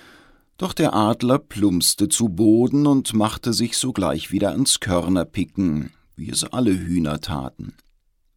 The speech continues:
Einige Tage versuchte der Vogelliebhaber es immer und immer wieder,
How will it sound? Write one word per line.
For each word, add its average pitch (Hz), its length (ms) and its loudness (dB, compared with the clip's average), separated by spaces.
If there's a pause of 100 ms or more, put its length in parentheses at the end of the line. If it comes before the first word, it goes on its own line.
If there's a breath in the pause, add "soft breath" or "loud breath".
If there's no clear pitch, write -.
(920 loud breath)
Einige 202 340 4
Tage 101 460 2
versuchte 113 720 0
der 92 160 0
Vogelliebhaber 101 1040 0
es 139 240 2
immer 90 600 0
und 101 220 -2
immer 90 480 -2
wieder, 131 400 6